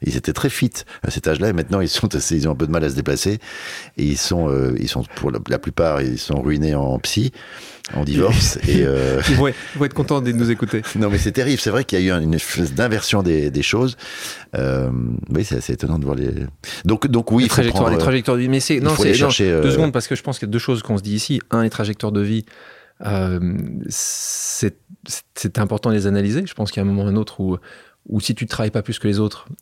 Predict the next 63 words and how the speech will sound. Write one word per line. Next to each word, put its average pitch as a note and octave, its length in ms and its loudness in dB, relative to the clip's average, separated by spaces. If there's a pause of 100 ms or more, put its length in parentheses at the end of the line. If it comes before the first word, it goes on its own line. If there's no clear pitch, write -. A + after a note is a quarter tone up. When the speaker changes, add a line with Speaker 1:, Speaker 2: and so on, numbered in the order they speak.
(100)
Speaker 2:
<laughs> G2+ 240 -2
ou G2 180 0
si G2 160 -6
tu - 200 -10
veux G2 160 0
pas G2+ 220 -4
essayer G2+ 200 -2
de F#2 60 -4
chercher, A2+ 260 -2
c'est, G2 140 -6
c'est F2 220 -6 (120)
ce - 120 -6
que F#2+ 60 -8
tu G2+ 100 -2
nous G2 60 4
dis G#2+ 140 4
là, C#3 140 0
en G#2+ 40 -2
fait. F#2+ 240 -4 (280)
Speaker 1:
Mais - 60 -2
c'est - 40 -6
ce - 60 -4
Speaker 2:
C'est - 100 0
Speaker 1:
que - 40 4
Brett A#2+ 140 2
Speaker 2:
pas G2+ 40 0
voulu. G2+ 140 2
Speaker 1:
dit A2 140 4
aussi, A#2+ 260 4
avoir F2 200 2
du F2 80 -2
talent, B2 260 2
c'est G2 120 0
avoir E2 220 2
envie F2+ 300 2
de - 60 -6
faire E2+ 120 0
quelque E2+ 220 -2
chose. E2+ 320 2 (280)
Et C#2+ 80 0
après, D2+ 220 -2
c'est F#2 100 -2
du F2 100 2
travail. D#2+ 360 2
Speaker 2:
Le G#2+ 120 2
succès, C3 520 0 (160)
c'est G#2 500 -2 (540)
une G#2+ 260 2
goutte C3 420 -2
de A2 80 0
talent G#2 260 0
dans G2+ 140 0
un F#2+ 100 2
océan F#2+ 220 0
de F#2 60 -2
travail. G2 380 -2
Speaker 1:
On D#2 80 0
est D2 60 2
d'accord. A2 300 0
Speaker 2:
Euh, G#2+ 120 -2
ça G#2 200 -4
s'arrête G#2 300 -2
là. C3+ 160 -2